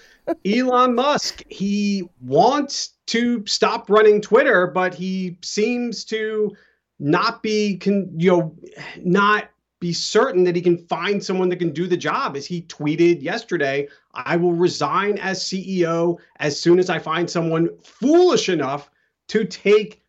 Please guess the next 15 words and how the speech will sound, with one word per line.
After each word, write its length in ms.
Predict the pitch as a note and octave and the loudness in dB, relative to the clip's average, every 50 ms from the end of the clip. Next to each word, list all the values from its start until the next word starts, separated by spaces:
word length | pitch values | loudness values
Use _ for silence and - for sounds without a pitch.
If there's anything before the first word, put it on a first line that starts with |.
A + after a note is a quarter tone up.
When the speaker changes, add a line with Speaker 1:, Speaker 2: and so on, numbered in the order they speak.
| _ _ | _ _
Speaker 2:
the 120 | F#3 F3+ | 0 2
job. 420 | F3 F3+ G3+ A3+ A#3+ G3+ D3+ B2 C#3+ | 2 2 2 2 2 0 0 0 0
After 360 | D3 F3 F#3+ - - F#3+ F3 | -2 -2 -2 -4 -2 -4 -2
that, 360 | F3 F3 F3 G3 G3+ F#3 - _ _ _ _ _ - | 0 -2 -2 -2 -4 -6 -8 _ _ _ _ _ -4
I 140 | D#3+ F3+ | -2 2
will 120 | F3+ E3+ E3+ | 2 2 2
just 400 | B2+ A2+ C#3 - - - - - | 0 0 -4 -4 -4 -4 -8 -6
run 260 | D3 D#3+ F3 F3 E3+ | -2 -2 2 2 2
the 80 | E3+ D#3 | 2 0
software 640 | - - E3+ D#3+ E3 D#3 - D#3 D3+ D3+ D3+ D#3 | -2 -6 -6 -6 -6 -8 -6 -6 -4 -2 -2 -4
and 180 | C3+ C3+ C#3+ C#3+ | -4 -6 -6 -8
servers 480 | - - F#3 G#3+ A3 G3 E3 C#3 - - | -4 -2 0 0 0 0 -2 -4 -4 -6
teams." 420 | - A#2 G2+ E2+ D#2+ - - _ _ _ _ _ _ _ _ _ _ _ | -6 -6 -6 -8 -10 -16 -20 _ _ _ _ _ _ _ _ _ _ _
One, 640 | - C#3 G#3+ C#4+ D4+ B3 F#3+ E3 E3 F3 G3 G#3 - _ _ _ _ _ | 0 2 4 6 6 4 4 2 2 2 0 -2 -8 _ _ _ _ _
not 440 | A#2 A2+ A#2+ D3+ F#3 B3 B3 A3+ | -6 -2 -2 0 2 0 0 -2